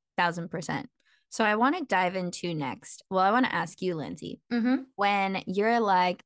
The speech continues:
Speaker 1: "Okay, I'm ready to call in next level, more money," like, what's the first thing you do?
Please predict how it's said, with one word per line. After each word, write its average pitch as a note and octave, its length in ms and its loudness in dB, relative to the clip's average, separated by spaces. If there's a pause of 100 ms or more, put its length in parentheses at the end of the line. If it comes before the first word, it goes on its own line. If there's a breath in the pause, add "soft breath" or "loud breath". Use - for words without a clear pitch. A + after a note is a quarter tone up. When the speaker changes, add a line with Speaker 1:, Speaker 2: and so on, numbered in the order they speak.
Speaker 1:
"Okay, F#3 540 0
I'm F3 140 -4
ready F#3 220 0
to - 100 -16
call F#3+ 280 0
in F3+ 300 -4
next F3+ 500 -4
level, F3 840 0
more F3+ 340 -2
money," E3 640 -6
like, F3 260 -2
what's G3+ 260 0
the A#3 100 0
first G3 320 -2
thing F3+ 140 -6
you E3+ 80 -6
do? D3+ 220 -6